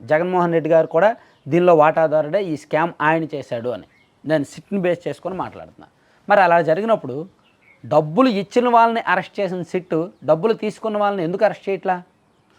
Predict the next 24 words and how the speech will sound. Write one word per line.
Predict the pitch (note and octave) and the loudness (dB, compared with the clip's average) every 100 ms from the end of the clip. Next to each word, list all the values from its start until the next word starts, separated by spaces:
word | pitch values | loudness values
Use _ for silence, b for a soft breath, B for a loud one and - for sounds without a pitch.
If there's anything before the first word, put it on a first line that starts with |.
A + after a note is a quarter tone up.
| b b b | b b b
ముడుపులు | C#3+ F#3+ G3+ C4 | -2 0 2 2
ఇవ్వడానికి | B3+ A3+ A#3 A#3+ A#3 A#3 A#3 - _ _ _ _ _ _ _ - | 4 4 4 2 2 -4 -6 -6 _ _ _ _ _ _ _ -2
కంపెనీలను | F#3+ G3 A#3 A#3+ A#3 A3+ A#3 - _ B2+ | 0 2 2 2 2 0 -4 -6 _ -4
ఒప్పించిన | E3 E3+ A#3 A#3 | -4 0 -2 2
వారిని | A#3 A3 A3 | 4 4 2
అరెస్ట్ | A#3 F3 - | -2 -4 -4
చేసిన | G3+ F3 | -4 -4
సిట్ | E3 F#3 F3 E3 F#3 _ b b b _ _ - | -6 -8 -2 -2 -2 _ b b b _ _ -4
ఆ | D3 | -2
ముడుపులు | D#3 G3 G#3 | 0 0 0
తీసుకున్న | A3 G3 - A3 G#3+ | -2 -4 -4 0 4
వారిని | G#3+ G3+ | 4 4
ఎందుకు | G3 F#3+ | -2 -4
అరెస్ట్ | F#3 - F#3+ | -4 -6 -12
చేయట్లేదు? | F3 F3+ E3+ E3+ _ _ _ _ _ - | -8 -8 -10 -16 _ _ _ _ _ -4
ముడుపులు | E3+ A3 B3+ | 0 2 4
దారి | A3+ F#3 A3 | 4 6 4
మళ్లించిన | A#3 A3 A3 A3 | 2 0 -2 0
వాళ్ళని, | G#3+ G#3 G#3 G#3 - - | 2 2 0 -8 -14 -4
ముడుపులు | F3 A3 A#3 | 0 2 2
మోసిన | A3 F3+ A3 G#3+ | 2 2 0 0
వారిని, | A3+ G#3+ G#3 G#3 G#3 b b D#3+ | 4 4 4 -2 -10 b b 0
ముడుపుల | G3+ G#3 | 2 4
కోసం | A#3 A3+ G#3+ G#3+ | 2 2 0 -4